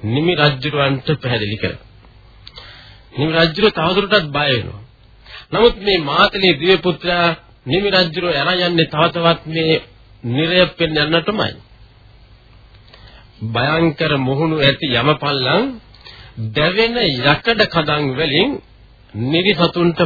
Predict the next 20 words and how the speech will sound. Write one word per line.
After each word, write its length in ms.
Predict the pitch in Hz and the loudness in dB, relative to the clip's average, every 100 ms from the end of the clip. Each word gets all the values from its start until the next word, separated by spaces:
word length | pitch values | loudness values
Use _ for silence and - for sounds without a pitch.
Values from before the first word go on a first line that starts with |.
| 135 | -2
පහර 380 | - 139 208 185 | -2 -2 0 0
දෙන 240 | 131 131 202 - - - - - - - - - - - - - | 0 2 2 0 -4 -20 -20 -20 -20 -20 -20 -20 -20 -20 -20 -8
ඇඟ 240 | 135 165 196 240 | 0 0 2 0
සුණු 300 | - - 226 247 | 0 -2 0 2
විසුණු 400 | 226 - 180 170 | 2 2 0 0
කරන 340 | 160 175 220 233 - - - - - - - - - - | 0 0 0 -2 -4 -12 -20 -20 -20 -20 -20 -20 -20 -12
ඊළඟ 400 | - 180 190 190 | -4 0 0 0
අපාය 640 | 160 139 - 170 165 170 175 151 - - - | 0 0 -2 -6 -4 -2 0 -2 -4 -10 -16
දකින 480 | 113 135 147 165 143 139 202 131 - - - - - - - | -2 0 0 -2 -4 -2 0 -2 -4 -14 -20 -20 -20 -20 -12
නිමි 320 | 107 127 180 170 | -4 0 2 2
රජුරෝ 680 | 143 151 165 135 170 190 | 0 -2 -4 -2 -2 -2
අහනවා, 640 | - 123 139 104 104 170 294 - - - - - | -4 -2 -2 -2 -2 -2 -2 -12 -20 -18 -20 -16
"මේ 540 | - 110 123 196 480 - | -6 -4 0 2 2 2
අය 200 | 175 220 | -2 -2
මොන 260 | 170 160 | 0 0
විදිහේ 520 | 226 240 185 208 208 175 | 0 0 -2 0 2 2
කර්ම 300 | 170 175 185 | 0 0 0
කරලාද 460 | - 156 175 165 165 165 123 - | 0 -2 0 0 0 0 0 -2
මෙතෙන්ට 400 | 113 - 160 170 | -2 0 0 0
පැමිණියේ?" 600 | 160 143 117 98 82 | 0 0 0 -4 -10